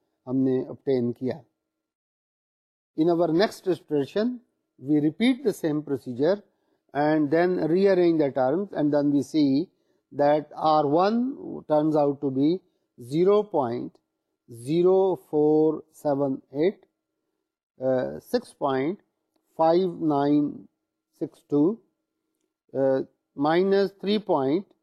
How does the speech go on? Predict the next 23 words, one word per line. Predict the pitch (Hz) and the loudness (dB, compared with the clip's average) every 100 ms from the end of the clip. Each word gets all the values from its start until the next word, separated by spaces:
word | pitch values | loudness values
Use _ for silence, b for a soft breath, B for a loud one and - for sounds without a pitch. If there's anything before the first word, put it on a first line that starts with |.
| _ _ - | _ _ -20
zero | 120 131 175 185 185 175 - | -12 -2 2 4 2 0 -2
five | 143 135 143 165 - _ - | 0 2 2 0 -8 _ -2
seven | 156 147 139 | 0 0 -2
six, | 120 92 - 208 _ _ _ _ _ _ _ _ _ _ _ _ _ _ _ - | -4 -8 -8 -8 _ _ _ _ _ _ _ _ _ _ _ _ _ _ _ -6
uh, | 131 131 139 143 147 | -2 -2 -4 -4 -2
minus | 160 170 170 | 0 2 0
zero | 151 160 196 208 | 0 0 2 2
point | 196 156 127 135 180 _ _ _ _ 131 | 0 -2 -2 -2 -6 _ _ _ _ -4
nine | 143 151 175 185 | 0 2 2 0
four | 170 - 143 143 143 | -4 -2 0 2 0
two | - _ 160 160 | -6 _ -2 -2
three، | 147 - 139 156 214 _ _ _ _ _ _ - | -2 -2 0 0 -4 _ _ _ _ _ _ -6
and | 143 143 180 | -2 2 2
then، | 147 151 208 _ _ _ _ _ 131 | 2 -4 -8 _ _ _ _ _ -4
uh, | 139 135 | -2 -2
ایکسس | 175 175 220 202 | -4 -2 -2 -2
کی | - | -2
ویلیو | 165 139 135 139 | 0 2 2 0
ہے | 139 165 | 0 -2
ون | 139 175 190 | 0 -2 -2
پوائنٹ | - 131 127 165 - _ _ _ _ | -2 -2 -2 -4 -8 _ _ _ _
فائیو | - 156 175 180 _ | 0 2 2 0 _
ٹو | - 156 160 | -2 2 2